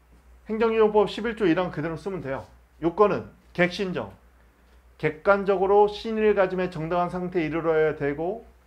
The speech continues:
이때 신의에 반하는 것이, 뭐 판례는 신뢰라고 썼는데 신의에 반하는 것이 정의관념에 반하고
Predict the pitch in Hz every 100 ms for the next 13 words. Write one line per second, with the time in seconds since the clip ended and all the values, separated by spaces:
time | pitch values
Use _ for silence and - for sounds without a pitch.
0 | _ _ _ _ - 185 185 147 180 220
1 | - _ _ _ _ _ _ _ - -
2 | 247 240 233 214 170 175 175 170 - 131
3 | 123 123 131 - 220 226 214 196 - 233
4 | 233 208 185 196 190 147 117 131 202 -
5 | _ _ - 247 240 233 233 175 180 180
6 | 170 190 185 147 165 180 175 170 156 156
7 | 147 139 107